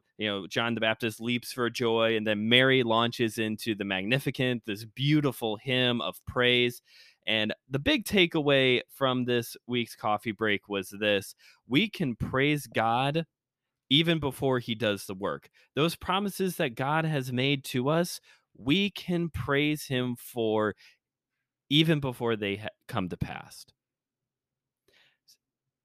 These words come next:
So you see what you're missing? Yeah, that's right. Follow us on Facebook and follow me on Facebook and Instagram at My Seminary Life Pod so you can continue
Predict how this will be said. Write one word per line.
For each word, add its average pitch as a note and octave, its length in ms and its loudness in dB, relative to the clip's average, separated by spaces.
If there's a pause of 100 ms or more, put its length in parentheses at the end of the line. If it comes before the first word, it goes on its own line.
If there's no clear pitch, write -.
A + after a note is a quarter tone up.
(120)
So - 180 -2
you A2+ 80 2
see G#3 160 0
what A3 180 -2
you're F3 80 0
missing? F3 460 0 (680)
Yeah, B2+ 180 4
that's A#2+ 180 0
right. G2 180 2
Follow D#3 300 6
us D3+ 140 2
on C#3 100 2
Facebook C3 400 2
and A2+ 100 -2 (120)
follow D3 200 6
me D#3 320 4
on C3 200 0
Facebook B2 360 0
and A#2+ 120 -2
Instagram G#2+ 580 0
at F#2 140 -2
My G#2 180 0
Seminary G2+ 420 -4
Life F#2+ 240 -2
Pod G#2+ 320 -2
so A2 120 -8
you G2+ 60 -6
can G2+ 80 -12
continue C#3 640 0